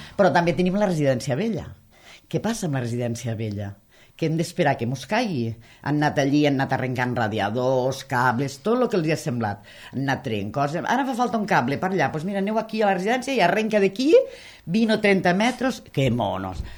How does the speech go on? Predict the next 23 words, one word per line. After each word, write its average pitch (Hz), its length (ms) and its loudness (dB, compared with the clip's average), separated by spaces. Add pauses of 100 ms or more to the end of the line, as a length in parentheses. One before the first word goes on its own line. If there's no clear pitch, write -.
(140)
no? 135 320 -2 (360)
Clar, 120 180 0 (260)
aquestes 190 380 -2
cosetes 220 680 2
són 170 400 2
tres 240 260 2
temes 143 380 4
superimportants 175 960 2
i 180 160 -2
que 156 160 2 (560)
lo 170 160 0
que 170 120 0
entri 170 200 0
a - 40 2
l'Ajuntament 185 440 4
s'hi 202 80 0
ha 185 80 6
de 185 80 6
posar 175 160 4
de 175 80 4
seguida 180 280 4
a 190 40 2
treballar. 131 380 4